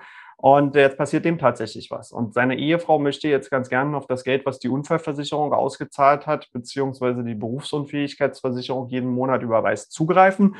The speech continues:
und dieses Geld natürlich auch zu eigenen Zwecken verwenden.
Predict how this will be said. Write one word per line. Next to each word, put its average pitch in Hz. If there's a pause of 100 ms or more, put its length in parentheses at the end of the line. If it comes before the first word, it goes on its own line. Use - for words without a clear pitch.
(260)
und 139
dieses 135
Geld 135
natürlich 151
auch 127
zu 143
eigenen 165
Zwecken 123
verwenden. 110